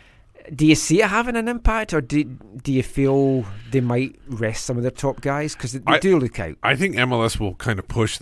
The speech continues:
Speaker 2: I don't know how much M L S has to do with this, but M L S ha-, will try to get them to play as many strong players 'cause they don't wanna be completely blown out of the water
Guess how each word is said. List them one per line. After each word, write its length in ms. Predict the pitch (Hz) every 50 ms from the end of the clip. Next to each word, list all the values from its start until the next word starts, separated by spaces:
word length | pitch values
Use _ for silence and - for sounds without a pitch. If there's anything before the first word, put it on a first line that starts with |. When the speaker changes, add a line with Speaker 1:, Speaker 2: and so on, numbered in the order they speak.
| -
Speaker 2:
I 160 | - 113 117 110
don't 100 | 117 120
know 120 | 117 107
how 120 | 101 113
much 200 | 110 107 104 -
M 120 | - 104 104
L 120 | 101 98
S 100 | 95 - -
has 280 | 101 95 98 98 -
to 100 | - 98
do 160 | 90 95 101
with 120 | 104 107 110
this, 120 | 113 104
but 140 | 98 98 92
M 140 | 92 104 110
L 100 | 113 107
S 100 | - -
ha-, 140 | - 101 - -
will 280 | 110 107 104 104 98
try 200 | 95 - 110 110
to 60 | 101 92
get 160 | 95 110 -
them 120 | - 123 113
to 100 | 113 -
play 360 | - - 123 123 123 127 127
as 140 | 117 113 110
many 200 | 110 117 120 120
strong 300 | 113 - - 123 120 110
players 240 | 104 131 131 131 113
'cause 140 | 120 120 104
they 100 | 107 104
don't 120 | 110 113
wanna 160 | 113 110 107
be 100 | 98 101
completely 320 | 95 113 95 - 127 117 101
blown 360 | 92 90 98 104 107 104 98
out 120 | 101 101
of 80 | 98 90
the 80 | 95
water 400 | 92 90 95 101 101 90 80 82